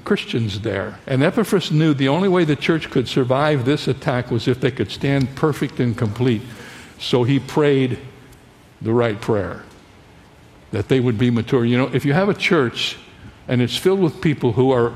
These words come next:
rooted in the Word of God, and they know what the Bible says,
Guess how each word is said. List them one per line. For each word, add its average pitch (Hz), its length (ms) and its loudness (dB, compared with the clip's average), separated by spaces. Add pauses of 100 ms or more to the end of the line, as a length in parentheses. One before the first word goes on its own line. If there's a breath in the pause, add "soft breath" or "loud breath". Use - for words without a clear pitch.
rooted 135 440 2
in 127 100 2
the 120 80 2
Word 120 200 2
of 110 120 -2
God, 101 420 0 (360 loud breath)
and 117 160 0
they 123 100 4
know 123 160 2
what 196 240 0
the 143 80 0
Bible 117 400 0
says, 104 540 0